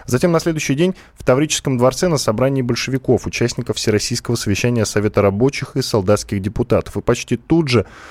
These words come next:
в полуциркульном зале того же дворца, где собрались представители партийных центров, организаций и групп социалистического толка, прессы,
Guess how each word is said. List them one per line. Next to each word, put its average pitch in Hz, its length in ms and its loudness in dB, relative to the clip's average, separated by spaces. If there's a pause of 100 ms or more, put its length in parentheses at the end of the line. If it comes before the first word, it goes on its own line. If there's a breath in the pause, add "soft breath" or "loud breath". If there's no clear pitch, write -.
(140 loud breath)
в - 100 -20
полуциркульном 127 1080 0
зале 107 320 2
того 110 380 0
же 87 100 -4
дворца, 101 480 0
где 98 240 0 (280 loud breath)
собрались 113 600 0 (320 soft breath)
представители 131 580 0
партийных 107 540 -2
центров, 147 460 -2
организаций 104 800 0
и 104 140 -4
групп 110 260 -2
социалистического - 840 -4
толка, 156 440 0
прессы, 139 480 0